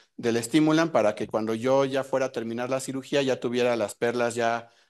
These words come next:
preparadas en la plantilla, completamente sólidas, porque si nosotros lo ponemos en pasta, obviamente se va a degradar tan rápido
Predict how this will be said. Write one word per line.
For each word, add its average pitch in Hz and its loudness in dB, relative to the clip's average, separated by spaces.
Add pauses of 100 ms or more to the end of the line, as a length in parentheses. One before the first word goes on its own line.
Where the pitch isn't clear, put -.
preparadas 117 -2
en 113 -6
la 104 -8
plantilla, 127 -2
completamente 117 -2
sólidas, 151 0 (320)
porque 117 -4
si 123 -4
nosotros 139 0
lo 131 0
ponemos 135 0
en 107 -6
pasta, 143 4
obviamente 131 0
se 117 -4
va 117 2
a 127 0
degradar 123 0
tan 131 -2
rápido 135 -2